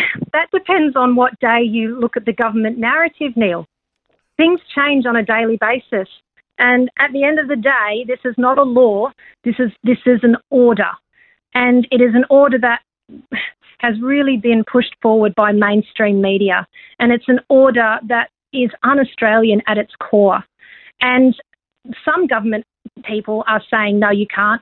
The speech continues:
Other government people are saying, "Yes, you can." So the government itself is divided on this matter, and the government itself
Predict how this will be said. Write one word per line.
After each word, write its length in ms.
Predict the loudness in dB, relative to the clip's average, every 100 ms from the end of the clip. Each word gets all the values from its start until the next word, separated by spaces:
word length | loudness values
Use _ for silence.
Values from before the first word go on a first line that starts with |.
| -2
Other 180 | -2 0
government 480 | -2 -4 -6 -8
people 320 | -4 -6 -2 -2
are 100 | -2
saying, 240 | -2 0 2
"Yes, 160 | 0 -2
you 100 | -8 -4
can." 240 | -2 0 0
So 120 | -2 -2
the 80 | -2
government 520 | -2 -2 0 0 0 -2
itself 640 | -8 -8 -8 -2 -2 -4 _ _ -20 -12
is 140 | -2 -2 0
divided 540 | -2 0 0 2 2
on 140 | 2 0
this 120 | -4 -4
matter, 300 | -2 -2 -2
and 100 | -2
the 60 | 0
government 420 | 0 -2 -2 -4 -6
itself 520 | -8 -6 -2 -2